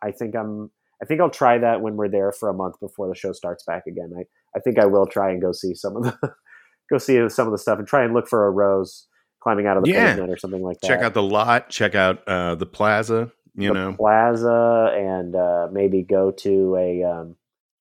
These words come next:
Speaker 1: go to a bookstore and look for, uh, the Charlie the Choo Choo book written by, uh,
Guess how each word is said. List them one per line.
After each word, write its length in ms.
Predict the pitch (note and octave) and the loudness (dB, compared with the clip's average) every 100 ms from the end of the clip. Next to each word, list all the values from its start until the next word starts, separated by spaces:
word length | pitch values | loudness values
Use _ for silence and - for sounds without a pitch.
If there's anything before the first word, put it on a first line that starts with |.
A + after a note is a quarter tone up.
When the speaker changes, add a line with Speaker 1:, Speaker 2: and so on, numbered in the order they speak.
| _ _ - | _ _ 2
Speaker 1:
go 120 | A2+ | 6
to 80 | A2 | 8
a 120 | G2+ | 6
bookstore 680 | F#2 A2+ - B2+ A#2+ A#2+ G#2+ | 6 2 2 4 8 8 6
and 140 | G#2+ | 2
look 200 | G#2+ G#2 | 0 -2
for, 580 | - A2 G#2+ G#2 G#2 - | -2 2 4 6 2 2
uh, 420 | A2+ G2 F#2+ F#2+ F2 | 2 4 4 2 0
the 520 | G#2 G2+ G2 F#2+ E2 - | -2 2 4 2 0 -6
Charlie 320 | - A2+ G#2+ | 0 2 2
the 80 | G2+ | 0
Choo 220 | - B2 | -2 -4
Choo 160 | - A#2+ | -2 0
book 320 | A2+ A#2+ A#2+ F#2 - | 4 4 2 -4 -4
written 260 | A#2+ A2 | -2 -2
by, 320 | G#2+ G#2 G#2 G2+ | 4 6 6 6
uh, 340 | G2+ F#2+ F#2+ | 4 4 0